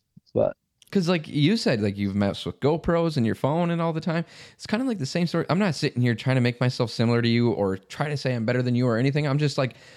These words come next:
Speaker 2: kinda reflecting on myself as well, 'cause it's kinda cool that like, you started a year and a half ago. Like, I started about a year ago. And it, it, it's,
Speaker 1: Yep.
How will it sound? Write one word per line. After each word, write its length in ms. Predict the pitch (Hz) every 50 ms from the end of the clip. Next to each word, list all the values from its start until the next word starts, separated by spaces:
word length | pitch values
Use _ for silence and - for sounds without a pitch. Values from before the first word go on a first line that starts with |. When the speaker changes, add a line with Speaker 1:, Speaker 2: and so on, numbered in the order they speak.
| - _ -
Speaker 2:
kinda 200 | - 185 214 196
reflecting 800 | 156 131 123 - - 160 180 208 - - 127 113 113 113 113 127 - -
on 140 | - 127 131
myself 400 | 120 113 - - 143 151 180 180
as 140 | 123 104 110
well, 160 | 127 165 175
'cause 160 | - 110 104
it's 100 | 92 -
kinda 220 | - - 151 131
cool 320 | 120 - - 151 185 202 151
that 240 | 113 101 - - - - - _ _ _ _ -
like, 80 | 107 113
you 100 | 117 156 180
started 280 | - 156 139 131 120
a 40 | 113
year 120 | 113 113
and 100 | 110 104
a 20 | 104
half 200 | 101 98 98 -
ago. 260 | 95 90 92 87 85
Like, 160 | 87 92 82 92
I 100 | 110 -
started 260 | - - 147 127 113
about 220 | 107 120 117 113
a 40 | 123
year 240 | 131 135 165 180 170
ago. 340 | 151 131 113 101 82 78 - - - - - - _ -
And 140 | 113 120 120
it, 140 | 110 - -
it, 140 | 117 117 -
it's, 220 | 120 123 123 120 131
Speaker 1:
Yep. 120 | 151 160